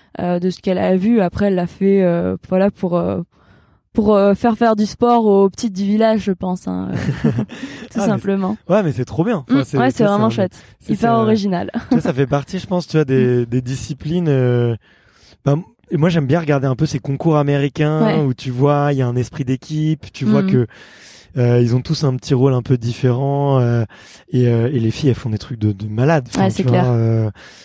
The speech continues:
Speaker 2: là où quand elles arrivent, tu sais, à faire des pyramides
Speaker 1: Mm.
Speaker 2: humaines ou, ou à faire des espèces de tremplins et tout, c'est, c'est dingue. Enfin,
Speaker 1: Ouais, ce qu'il y a, c'est que
Speaker 2: il y a une
Speaker 1: c'est des
Speaker 2: synchro.
Speaker 1: sports où, quand c'est artistique, en général, tu te dis, oh, c'est facile ce qu'ils font, euh,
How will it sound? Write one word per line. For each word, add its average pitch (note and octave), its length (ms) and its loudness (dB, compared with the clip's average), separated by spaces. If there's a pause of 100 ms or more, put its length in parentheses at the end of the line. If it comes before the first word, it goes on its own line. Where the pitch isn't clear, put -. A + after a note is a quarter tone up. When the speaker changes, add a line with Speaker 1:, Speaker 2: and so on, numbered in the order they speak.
(180)
Speaker 2:
là B2+ 160 0
où A#2 120 -2
quand - 200 -8
elles A#2 160 -2
arrivent, B2 360 2
tu - 80 -8
sais, C#3+ 40 2
à B2+ 60 2
faire A#2 140 -4
des G#2+ 100 -4
pyramides A2 560 2
Speaker 1:
Mm. B2+ 40 2
Speaker 2:
humaines C#3 500 2
ou, B2 160 2 (460)
ou C#3 40 0
à B2+ 40 4
faire B2+ 140 2
des A#2 160 -2
espèces A#2+ 240 -2
de A#2 60 2
tremplins C#3 400 -2
et C3 80 2
tout, F3 140 -4
c'est, G#2+ 400 -4
c'est B2 180 -8
dingue. C#3 320 -4
Enfin, - 140 -6
Speaker 1:
Ouais, G#3 180 2
ce - 80 -8
qu'il A3 120 -2
y - 20 2
a, A3+ 40 2
c'est G#3+ 200 0
que - 120 -2
Speaker 2:
il G3 40 4
y - 20 2
a G3 60 4
une F#3+ 40 4
Speaker 1:
c'est B2+ 160 -2
des G#3 140 4
Speaker 2:
synchro. G3+ 100 -4
Speaker 1:
sports C4 280 2
où, G3+ 440 2
quand A3 160 -2
c'est A3 120 0
artistique, A3 680 -4
en G#3 120 2
général, G#3 340 2
tu - 140 -6
te F#3+ 40 -6
dis, F#3+ 140 0
oh, G#3+ 160 4
c'est G#3 160 -8
facile A#3 500 -4
ce - 80 -10
qu'ils G3 160 -8
font, A#3 440 -4
euh, G#3 40 -2